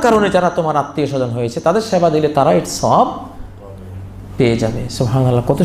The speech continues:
সুন্দর কথা। পঞ্চম, ইকরামু সাদিকিহিমা, বাবার বন্ধুকে সেবা দাও, বাবা সওয়াব পাবে। মায়ের বান্ধবীকে সেবা দাও, হাদিয়া দাও, কাপড় চোপড় দাও,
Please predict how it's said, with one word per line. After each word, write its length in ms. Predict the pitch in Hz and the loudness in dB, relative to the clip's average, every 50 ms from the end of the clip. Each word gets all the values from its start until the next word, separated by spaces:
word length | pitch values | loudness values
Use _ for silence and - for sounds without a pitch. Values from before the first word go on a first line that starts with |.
| - | 2
সুন্দর 260 | - 180 165 147 147 139 131 | 2 2 2 2 2 2 0
কথা। 220 | 127 - - - 117 120 - - - - - - - - - - - | 0 -2 -2 -2 -2 -2 -2 -4 -8 -10 -8 -8 -8 -8 -6 0 2
পঞ্চম, 420 | 190 190 180 160 185 - 285 - 262 254 233 - - 156 | 2 4 4 2 2 2 2 4 2 2 0 2 0 0
ইকরামু 360 | - - 160 156 156 147 143 135 | 0 2 0 2 2 2 0 2
সাদিকিহিমা, 640 | - 139 135 139 139 139 139 131 120 127 123 120 117 113 110 - - - - - - - 123 | 2 2 2 2 2 2 2 2 2 2 2 2 0 0 -2 -4 -10 -14 -14 -10 -4 0 2
বাবার 260 | 123 127 127 135 127 127 123 | 2 4 4 4 4 4 4
বন্ধুকে 380 | 127 147 156 156 180 175 202 196 | 4 4 4 2 2 2 2 0
সেবা 260 | 190 180 156 147 143 139 | 2 2 2 4 4 4
দাও, 140 | 143 170 220 - - - - - - - | 4 4 4 2 -2 -8 -10 -8 -2 0
বাবা 180 | 143 135 131 123 120 - | 2 2 2 2 2 4
সওয়াব 180 | 131 127 120 - | 2 2 2 2
পাবে। 200 | - 120 120 135 156 160 147 131 | 2 2 2 2 2 2 2 2
মায়ের 240 | 127 127 135 160 170 147 | 2 4 4 4 4 4
বান্ধবীকে 500 | 143 135 139 143 190 208 247 - - 196 214 240 - - - - - - - - - - - - - - - - - - - - - - - | 2 2 2 2 4 4 2 4 4 2 2 2 -2 -8 -12 -14 -16 -16 -16 -16 -16 -18 -16 -16 -16 -16 -14 -14 -14 -14 -14 -12 -8 -6 0
সেবা 220 | - 165 160 156 156 | 2 4 4 4 6
দাও, 180 | 143 139 147 147 139 | 6 4 4 4 2
হাদিয়া 300 | 139 156 160 170 165 156 147 | 2 2 4 4 4 4 4
দাও, 100 | 143 143 156 143 | 4 2 2 2
কাপড় 240 | 143 143 - 156 139 113 | 0 0 0 0 2 2
চোপড় 260 | 147 143 143 143 139 131 | 2 4 4 4 4 4
দাও, 100 | 139 143 | 4 4